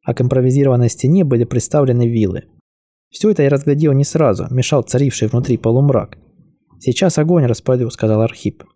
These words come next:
«Здесь свет почти незаметен». «Раз так, то я решил опередить ремесленника», достав лампу Коулмана, немного прикрутив яркость. Тот с удивлением уставился на источник света,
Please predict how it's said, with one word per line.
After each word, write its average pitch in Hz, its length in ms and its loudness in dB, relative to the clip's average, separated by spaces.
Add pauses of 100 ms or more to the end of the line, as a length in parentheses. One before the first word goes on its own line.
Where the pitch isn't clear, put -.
«Здесь 160 320 -2
свет 156 220 -2
почти 120 300 -4
незаметен». 120 640 0 (840)
«Раз 147 260 0
так, 220 220 0
то 151 100 -2
я 175 140 2
решил 165 260 0
опередить 165 480 0
ремесленника», 104 760 -2 (100)
достав 123 440 -2
лампу 120 300 0
Коулмана, 98 680 -2
немного 123 440 2
прикрутив 131 540 -4
яркость. - 540 -4 (680)
Тот 135 200 -2
с - 40 -4
удивлением 165 540 2
уставился 160 520 0
на 143 120 2
источник 156 440 -2
света, - 480 -2